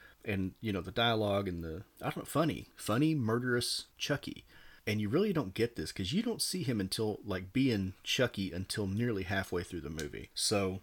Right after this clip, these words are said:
I think that's it for me. It just, this one just feels like a slow start. Now, once he's in it, I'm good. You know what I mean? It just feels like the first part of this movie kinda drags, or it do-, it does for me. Because I just don't buy the tension, you know? Like, there's some movies where you,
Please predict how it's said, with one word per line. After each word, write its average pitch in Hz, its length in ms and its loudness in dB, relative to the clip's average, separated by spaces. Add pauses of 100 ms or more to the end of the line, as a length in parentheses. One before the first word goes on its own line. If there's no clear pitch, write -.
I 120 100 -2
think 143 220 0
that's 117 220 2
it 101 100 0
for 104 140 -4
me. 85 140 -2
It 131 120 -4
just, 160 260 2
this 151 140 2
one 147 80 2
just 117 180 2
feels 113 200 6
like 104 120 0
a 87 40 -6
slow - 240 -2
start. 95 320 0
Now, 95 120 -2
once 131 320 0
he's 131 280 4
in 127 260 2
it, 85 240 -2
I'm 120 160 0
good. 98 400 0
You 101 100 2
know 95 60 2
what 92 80 2
I 90 60 -2
mean? 98 240 0 (120)
It 117 80 0
just 101 160 0
feels 104 200 0
like 98 100 -2
the - 80 -10
first 92 320 -2
part 87 160 0
of 78 80 -6
this - 140 -4
movie 85 180 -4
kinda - 240 -8
drags, 78 480 -8
or 113 80 0
it 117 60 -2
do-, 127 180 4
it 120 140 2
does 107 200 4
for 90 160 0
me. 69 300 -6 (380)
Because 113 200 2
I 113 60 6
just 110 220 2
don't 104 180 -4
buy 95 160 4
the 80 100 -4
tension, - 760 -4 (100)
you 92 140 -2
know? 87 300 -4 (140)
Like, - 160 -4
there's 104 200 0
some 120 160 2
movies 104 340 0
where 98 120 0
you, 95 160 -2